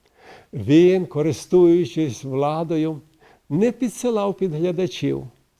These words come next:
не займався шантажем, щоб зловити Христа на слові. Так, він був членом Синедріону, але був чесною людиною.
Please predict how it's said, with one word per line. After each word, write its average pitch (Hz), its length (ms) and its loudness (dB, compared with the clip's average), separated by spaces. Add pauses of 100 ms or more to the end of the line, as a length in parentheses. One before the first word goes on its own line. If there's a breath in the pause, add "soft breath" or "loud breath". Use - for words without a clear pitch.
(320 loud breath)
не 214 400 4
займався 226 760 0
шантажем, 202 800 -2
щоб 175 300 -2
зловити 180 500 0
Христа 180 480 -4
на 180 120 -4
слові. 139 580 -4 (540 loud breath)
Так, 233 340 0
він 190 140 4
був 190 260 2
членом 190 400 2
Синедріону, 220 800 2 (380 soft breath)
але 143 240 -2
був 151 240 0
чесною 208 580 -4
людиною. 110 640 -4